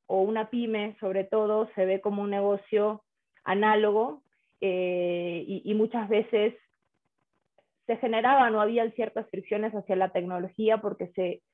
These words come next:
se veía la tecnología como un competidor y no como un aliado, ¿no? Eh, la, la pandemia justo creo que abrió los ojos a que la tecnología es un aliado y un canal complementario, eh, y, y creo que de cierta manera apresuró a los negocios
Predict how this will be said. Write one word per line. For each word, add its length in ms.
se 80
veía 200
la 160
tecnología 540
como 180
un 80
competidor 600
y 60
no 140
como 200
un 80
aliado, 440
¿no? 300
Eh, 560
la, 160
la 160
pandemia 340
justo 320
creo 180
que 80
abrió 240
los 200
ojos 320
a 160
que 80
la 140
tecnología 500
es 120
un 120
aliado 400
y 80
un 120
canal 440
complementario, 1120
eh, 760
y, 640
y 340
creo 260
que 300
de 200
cierta 300
manera 520
apresuró 500
a 60
los 180
negocios 500